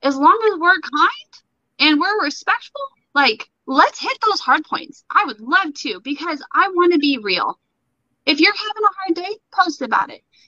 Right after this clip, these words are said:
If you need something, if you need support, post about it. If you need ideas for recipes or fun activities to do with your kids, let's share.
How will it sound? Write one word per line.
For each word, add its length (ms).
If 180
you 260
need 260
something, 420
if 140
you 100
need 120
support, 420
post 300
about 280
it. 120
If 140
you 120
need 180
ideas 260
for 200
recipes 560
or 100
fun 240
activities 440
to 80
do 80
with 80
your 100
kids, 480
let's 260
share. 340